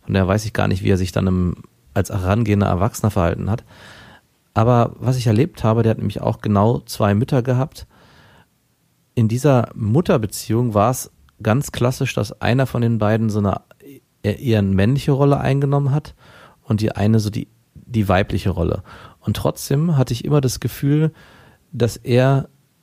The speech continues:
so ein bisschen führungslos war. Also ich, das hört sich natürlich an wie eine krasse Unterstellung, aber er war als Person eher jemand, der sich emotional hat erpressen lassen von seinen beiden Müttern. Und ich hatte immer das Gefühl,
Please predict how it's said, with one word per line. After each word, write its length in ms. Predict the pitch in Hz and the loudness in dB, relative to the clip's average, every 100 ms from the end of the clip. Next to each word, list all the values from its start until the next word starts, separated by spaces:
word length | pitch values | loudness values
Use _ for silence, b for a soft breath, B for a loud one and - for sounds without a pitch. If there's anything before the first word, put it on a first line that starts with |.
| _ | _
so 140 | - 120 | -2 0
ein 100 | 120 | 0
bisschen 280 | 131 135 | 0 0
führungslos 760 | - 185 147 104 - 90 87 - | 0 2 4 4 0 -2 -2 -2
war. 180 | 50 50 | -2 0
Also 140 | 87 | -2
ich, 140 | 90 | -4
das 320 | - - - - | -8 -10 -10 0
hört 200 | 113 - | 0 2
sich 60 | |
natürlich 320 | 120 - 117 113 | 0 0 -2 0
an 280 | 123 117 - _ _ | -2 -2 -8 _ _
wie 120 | 113 | 0
eine 100 | 104 | 0
krasse 300 | - 147 151 | 0 -4 -2
Unterstellung, 640 | 120 107 - 120 107 131 - B B B B B B B _ _ 110 | -2 -2 -2 -2 0 -2 -8 B B B B B B B _ _ 0
aber 320 | 110 117 - | 2 2 2
er 160 | 110 | 0
war 200 | 101 131 | 2 2
als 160 | - - | 0 -2
Person 400 | - 110 127 175 | 0 0 2 0
eher 180 | 143 143 | 2 2
jemand, 400 | 143 135 131 - _ - | 4 2 0 -6 _ 0
der 100 | 117 | 0
sich 260 | 117 117 - | 0 -6 -2
emotional 760 | 131 151 - 131 117 120 127 | 0 0 0 0 0 2 2
hat 180 | 120 - | 0 -2
erpressen 440 | - - 147 147 95 | -6 -2 0 0 0
lassen 240 | 85 87 | 0 -6
von 240 | - 90 | -4 -4
seinen 300 | 87 87 87 | -2 -2 -2
beiden 220 | 85 87 85 | -2 -4 -4
Müttern. 240 | 85 85 | -4 -4
Und 60 | 90 | -2
ich 100 | 117 | -4
hatte 160 | 117 | -4
immer 180 | 143 151 | -2 -2
das 160 | 139 - | -2 -6
Gefühl, 440 | - - 151 | -8 -2 2